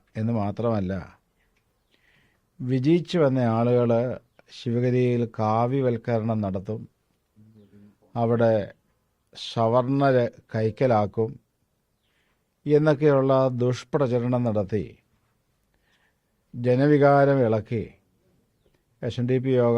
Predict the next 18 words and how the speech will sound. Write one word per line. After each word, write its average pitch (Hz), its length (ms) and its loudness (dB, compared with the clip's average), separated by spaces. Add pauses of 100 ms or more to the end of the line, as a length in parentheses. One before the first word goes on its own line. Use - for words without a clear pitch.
പ്രവർത്തകരെയും 113 920 0
ഗുരുഭക്തന്മാരെയും 113 1120 0
മാത്രമല്ല, 101 580 -4 (1600)
അതിനു 147 280 2
മുൻപോ 151 380 2 (100)
അതിനു 143 220 0
ശേഷമോ 139 640 2
ശിവഗിരിയിൽ 135 640 0
ഒരിക്കൽ 123 380 -2
പോലും 123 400 -2
വരാത്ത 110 480 -2 (240)
ചില 107 140 -4 (140)
രാഷ്ട്രീയ 101 460 -8
കക്ഷികളുടെ 107 680 -6 (540)
അനുഭാവികളെയും 131 1040 2 (120)
അവിടെ 107 240 -4 (100)
കൂട്ടി 98 340 -6 (1120)
ശിവഗിരിയില് 117 800 -2